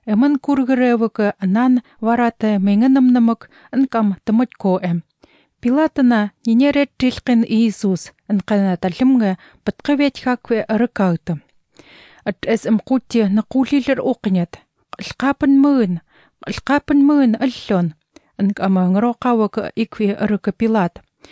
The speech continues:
Рэнут экатейканен анан. Ваниван минкри вален энас гымнан млун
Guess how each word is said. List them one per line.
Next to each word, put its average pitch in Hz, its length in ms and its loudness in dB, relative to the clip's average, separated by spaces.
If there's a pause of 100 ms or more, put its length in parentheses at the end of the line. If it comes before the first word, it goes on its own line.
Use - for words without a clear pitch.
(640)
Рэнут 285 560 0
экатейканен 262 960 0
анан. 233 420 2 (560)
Ваниван 202 560 2
минкри 254 380 2
вален 226 400 0 (100)
энас 247 480 2
гымнан 247 480 2
млун 240 400 0